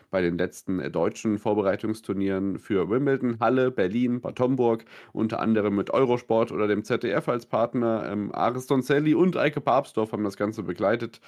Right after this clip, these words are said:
in der ehemaligen Z-D-F-Mediathek, war's da bei den Terra Wortmann Open in Berlin abging. Ähm, und ansonsten gab's ja unter anderem auch mal einen Wechsel, jetzt Eurosport, vormals Servus T V, D F eins, da hat sich ein bisschen was getan. Jetzt bei Wimbledon ist klar, bei Prime seid ihr an der richtigen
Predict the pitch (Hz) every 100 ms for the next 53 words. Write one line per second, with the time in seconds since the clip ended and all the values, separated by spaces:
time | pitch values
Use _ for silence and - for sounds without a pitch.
0 | - - - 110 107 107 110 - 113 -
1 | - 117 117 78 71 65 - - 90 85
2 | 62 - 104 101 95 110 104 95 98 87
3 | 92 92 98 107 95 90 98 101 87 92
4 | - 98 92 92 139 143 - 131 123 -
5 | - - - - 107 104 104 - 110 107
6 | 92 101 113 - 107 107 - 92 110 90
7 | 101 85 107 98 123 139 135 110 107 69
8 | 110 117 117 113 113 110 113 117 110 110
9 | 113 110 113 101 - 101 101 98 87 57
10 | 85 117 - 90 104 104 104 101 98 95
11 | - 85 101 98 110 110 - - _ 98
12 | 98 90 92 101 101 92 87 80 85 85
13 | 87 87 - 90 90 87 87 71 73 92
14 | 95 82 85 85